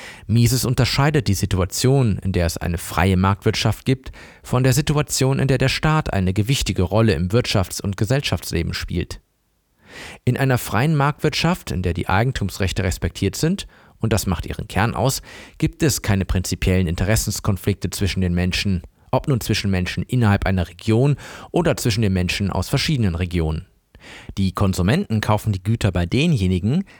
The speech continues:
bei denen sie sie zu kaufen wünschen. Unternehmen beschäftigen diejenigen, die ihren Ansprüchen am besten genügen, ob nun In- oder Ausländer. Menschen aus Land A gelangen nur dann in Land B,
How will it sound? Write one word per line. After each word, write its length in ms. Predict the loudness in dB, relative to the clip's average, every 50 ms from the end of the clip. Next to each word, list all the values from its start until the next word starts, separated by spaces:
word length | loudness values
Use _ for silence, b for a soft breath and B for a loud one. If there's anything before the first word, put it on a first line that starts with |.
| B B
bei 140 | 2 2 4
denen 280 | 4 4 4 4 4
sie 120 | 4 2 2
sie 180 | 2 2 0
zu 160 | 0 -2 -4 -2
kaufen 420 | 0 0 0 0 0 -2 0 2
wünschen. 400 | 2 2 0 0 -2 -6 -8 -10 -12 -20 _ _ _ _ _ _ _ -2
Unternehmen 500 | 0 2 4 4 4 4 4 4 4 2
beschäftigen 640 | 2 0 2 2 0 0 0 -2 0 0 0 0
diejenigen, 600 | 2 2 2 2 2 2 2 2 2 2 0 0 B B B B
die 60 | 0 2
ihren 160 | 2 2 2
Ansprüchen 580 | 2 2 2 2 0 0 -2 -2 0 0 0
am 100 | -2 0
besten 340 | 0 0 0 0 0 -2 0
genügen, 520 | 0 2 4 4 4 4 4 2 0 0 -2 _ _ -4
ob 180 | -4 -2 0
nun 140 | 0 -2 0
In- 260 | 2 2 2 2 2
oder 260 | 2 0 -4 -4 -2 0
Ausländer. 640 | 0 0 0 0 -2 -2 -2 -2 -4 -6 -8 _ _ _ _ _ B B B B B B B
Menschen 420 | 2 2 4 4 2 0 0 0 0
aus 200 | 0 0 0 0
Land 240 | -2 -2 -2 0
A 220 | 2 2 4 4 4
gelangen 300 | 4 2 2 2 2 2
nur 140 | 2 2 4
dann 220 | 4 4 4 4
in 100 | 4 4
Land 280 | 2 2 2 2 2 2
B, 260 | 2 4 4 4